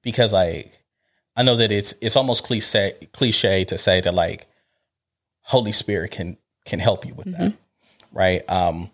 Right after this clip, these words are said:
Speaker 1: but the truth of the matter is, Holy Spirit, Jesus died for that. Holy Spirit can help you with that and that comfort,
Speaker 2: Mm-hmm.
Speaker 1: but it's a choice,
Speaker 2: Mm-hmm.
Speaker 1: and, like, you're not exempt from the feeling of it.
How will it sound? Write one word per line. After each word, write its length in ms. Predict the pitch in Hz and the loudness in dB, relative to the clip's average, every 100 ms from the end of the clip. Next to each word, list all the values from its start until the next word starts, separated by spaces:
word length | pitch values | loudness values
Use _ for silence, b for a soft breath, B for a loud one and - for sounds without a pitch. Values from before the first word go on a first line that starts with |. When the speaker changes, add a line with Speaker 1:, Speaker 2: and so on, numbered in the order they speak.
| - | -6
Speaker 1:
but 120 | 123 | 0
the 80 | 117 | 0
truth 280 | - 170 185 | 2 2 2
of 100 | 151 | 0
the 60 | |
matter 380 | 110 92 92 82 | 2 4 4 2
is, 600 | 78 82 73 71 - - - _ _ _ _ | -2 -2 -2 -4 -6 -10 -12 _ _ _ _
Holy 280 | - 135 120 | 0 2 2
Spirit, 640 | - 107 95 90 87 - _ _ _ _ _ _ _ _ _ | 0 2 2 0 -4 -8 _ _ _ _ _ _ _ _ _
Jesus 380 | 120 135 143 107 | -2 0 2 0
died 380 | 104 98 110 120 | 0 4 4 4
for 60 | 127 | 2
that. 240 | 127 123 | 2 2
Holy 200 | 110 110 | 2 0
Spirit 360 | 104 - 107 98 | 0 0 0 0
can 280 | - 110 107 | -2 0 0
help 220 | 107 113 | -2 -2
you 80 | 123 | -2
with 160 | 123 | -2
that 260 | - 139 135 | 2 2 2
and 180 | 101 104 | -2 0
that 180 | 101 - | 0 -2
comfort, 500 | - 131 - 156 - B B | -2 -2 0 -2 -4 B B
Speaker 2:
Mm-hmm. 140 | 190 | -4
Speaker 1:
but 120 | 196 120 | 0 0
it's 200 | 107 - | 0 -2
a 60 | |
choice, 720 | - - 127 139 175 - - - _ | -2 0 2 4 2 -2 -6 -12 _
Speaker 2:
Mm-hmm. 160 | 185 175 | -6 0
Speaker 1:
and, 140 | 117 | 2
like, 280 | 107 101 - | 2 0 -2
you're 140 | 113 | 0
not 200 | 120 120 113 | 4 4 2
exempt 520 | 104 110 120 117 - | -2 0 0 0 -4
from 220 | - 117 | 0 0
the 100 | 101 | 0
feeling 440 | - 123 113 90 - | -6 -2 -2 -4 -10
of 160 | - | -12
it. 180 | - - | -14 -16